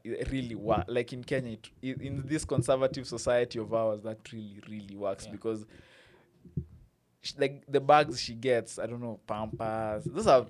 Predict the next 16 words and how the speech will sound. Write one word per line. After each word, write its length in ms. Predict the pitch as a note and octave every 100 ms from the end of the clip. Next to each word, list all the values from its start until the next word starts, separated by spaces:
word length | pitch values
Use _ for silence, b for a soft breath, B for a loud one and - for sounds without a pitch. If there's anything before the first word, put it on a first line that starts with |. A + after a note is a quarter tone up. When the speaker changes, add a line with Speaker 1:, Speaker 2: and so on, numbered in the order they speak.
| -
Speaker 1:
like, 320 | B2 A#2+ A#2 -
pretty 520 | C#3+ C#3+ C3+ A#2+ G2 -
exotic 580 | A#2+ A#2 A#2 C3+ C3 A#2 -
bags, 280 | B2 A#2 A2+
let 140 | A2+
me 80 | A2+
say, 200 | - G#2+
that 200 | A2+ A#2
are 80 | A#2+
not 320 | B2 A2+ - b b b -
r-, 80 | - - A#2+
really 200 | B2 A#2+
common 400 | B2 A#2+ A#2 G#2+
with, 120 | G2 - _ _ _
say, 260 | - A#2+ - -
like, 300 | A2 A2